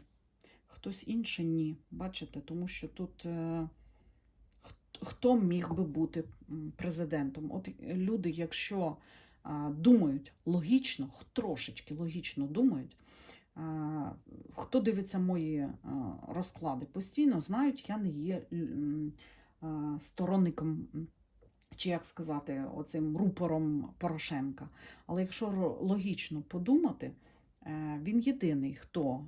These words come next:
і Залужний, звичайно, Залужний, Залужний і Порошенко. Це дві людини, які могли би, е, витягти Україну,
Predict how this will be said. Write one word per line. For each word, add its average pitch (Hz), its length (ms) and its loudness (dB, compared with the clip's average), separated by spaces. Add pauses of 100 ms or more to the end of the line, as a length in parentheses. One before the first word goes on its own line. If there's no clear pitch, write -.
(120)
і 165 240 2 (160)
Залужний, 165 600 0
звичайно, 156 500 -4
Залужний, 160 640 -2
Залужний 247 720 2
і - 40 -18
Порошенко. 165 580 -4
Це - 160 -4
дві 185 260 -2
людини, 233 520 2 (340)
які 190 580 2
могли 165 440 0
би, 202 160 0
е, 240 60 -2 (800)
витягти 202 640 -2
Україну, 170 640 -2